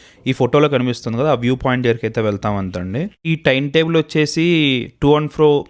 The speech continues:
మనకి ఏ ట్రైన్స్ ఉన్నాయి ఏంటి అనే డీటెయిల్స్ అనమాట. So, ఇది కవాగుచికో స్టేషన్ అండి ఎంట్రన్స్. ఇది just ఆ బస్ స్టాండ్‌కి ఆనుకునే ఉంటది. మనం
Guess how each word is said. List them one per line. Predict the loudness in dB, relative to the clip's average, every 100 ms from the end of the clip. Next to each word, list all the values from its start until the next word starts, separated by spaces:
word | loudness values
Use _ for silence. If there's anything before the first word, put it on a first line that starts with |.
| -16 -12 -4
మనకి | -4 0
ఏ | 0
ట్రైన్స్ | 2 0 0 -2
ఉన్నాయి | -2 0
ఏంటి | -2 -2 -2
అనే | -2
డీటెయిల్స్ | -4 -2 -2 0
అనమాట. | -4 -4 -2 -4 -4 _ _ _ _ -6
So, | -4
ఇది | 0 0
కవాగుచికో | 2 2 0 -4 -6 -4
స్టేషన్ | -4 -2 -2 -2 -4
అండి | -4 -4 -6 -6 -10
ఎంట్రన్స్. | -8 -6 -4 -4 -2 -4 -4 _ -20 _
ఇది | -2 2
just | 0 0 2
ఆ | 2
బస్ | 2 -2
స్టాండ్‌కి | 0 0 2
ఆనుకునే | 0 0 0 2
ఉంటది. | 2 0 0 -2 -4 -8 _
మనం | -4